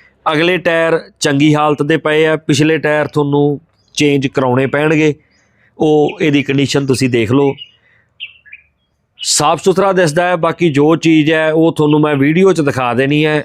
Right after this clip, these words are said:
ਆ ਕੇ ਤੁਸੀਂ ਦੇਖਣਾ ਹੋਊਗਾ ਕਿਉਂਕਿ ਤੁਸੀਂ ਪੈਸੇ ਲਾਉਣੇ ਆ। ਇਹਦੀ ਬੈਕ ਸਾਈਡ ਤੋਂ ਤੁਹਾਨੂੰ ਮੈਂ ਦਿਖਾ ਦਿਆਂ, ਇਹ, ਅ, ਜਿਹੜਾ ਉਹ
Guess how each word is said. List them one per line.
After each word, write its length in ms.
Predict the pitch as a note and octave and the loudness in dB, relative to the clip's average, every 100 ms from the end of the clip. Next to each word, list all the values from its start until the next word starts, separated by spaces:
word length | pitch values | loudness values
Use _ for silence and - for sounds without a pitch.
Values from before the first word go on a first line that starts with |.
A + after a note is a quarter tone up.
| - | -4
ਆ 180 | D#3 D#3 | -4 -4
ਕੇ 380 | D#3+ F3 E3+ C3+ - | -2 0 0 -4 -2
ਤੁਸੀਂ 280 | D3+ D#3 D#3+ | 0 2 2
ਦੇਖਣਾ 360 | D#3 E3 D#3+ | 2 0 0
ਹੋਊਗਾ 220 | D#3 D#3 | 0 0
ਕਿਉਂਕਿ 220 | D#3+ D#3 D3+ | 0 0 0
ਤੁਸੀਂ 220 | C3+ C3 | 0 -2
ਪੈਸੇ 340 | C3 A#2 C3+ | -2 -2 2
ਲਾਉਣੇ 340 | C#3 C#3+ D3 D#3 | 2 2 0 0
ਆ। 80 | C#3+ _ _ - - | -4 _ _ -20 -6
ਇਹਦੀ 160 | C#3 C3+ | 0 0
ਬੈਕ 360 | A#2 B2 B2 | 0 -4 -4
ਸਾਈਡ 260 | - D3 C3+ | -2 -2 0
ਤੋਂ 140 | D3 | -2
ਤੁਹਾਨੂੰ 360 | C#3+ C#3 C#3+ C#3 | 0 0 0 0
ਮੈਂ 140 | C#3 | 0
ਦਿਖਾ 280 | C3 B2 B2+ | -2 -2 0
ਦਿਆਂ, 220 | B2+ C#3 C#3 _ _ _ _ _ _ _ - - | 0 -2 -4 _ _ _ _ _ _ _ -20 -6
ਇਹ, 360 | - C#3+ C#3 - - _ _ _ _ _ - B2 | 0 2 2 0 -8 _ _ _ _ _ -4 -2
ਅ, 20 | |
ਜਿਹੜਾ 260 | A#2+ B2+ C3 | 0 0 0
ਉਹ 480 | A#2 A#2 A#2 A#2 | 0 0 0 -2